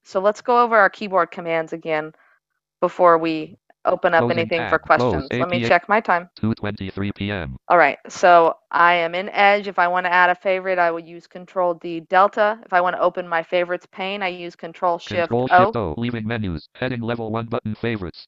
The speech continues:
Speaker 1: And if this right here doesn't open up a full page view for you, like it doesn't me, I w-, move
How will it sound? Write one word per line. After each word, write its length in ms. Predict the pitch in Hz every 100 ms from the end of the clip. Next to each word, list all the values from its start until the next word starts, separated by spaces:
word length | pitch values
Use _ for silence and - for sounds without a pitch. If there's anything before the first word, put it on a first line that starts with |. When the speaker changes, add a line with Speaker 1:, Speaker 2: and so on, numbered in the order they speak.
| _
Speaker 1:
And 100 | 190
if 140 | 196 -
this 580 | 175 240 254 208 - - -
right 260 | 190 185
here 520 | 185 196 175 160 175 _ _ _ _ _ 165
doesn't 640 | 190 180 190 180 170 - _ _ _ _ _ _ _ _ _ -
open 280 | 175 190
up 240 | 175 165 -
a 100 | 165
full 300 | - - 196
page 340 | 190 190 175 165
view 280 | 160 160
for 140 | 160 151
you, 260 | 143 143 156
like 180 | 156
it 80 | 165
doesn't 340 | 165 156 160 -
me, 380 | 151 147 143 -
I 260 | - 175 185 _ _ _ _ _ _
w-, 200 | 180 160 175 -
move 360 | 196 190 190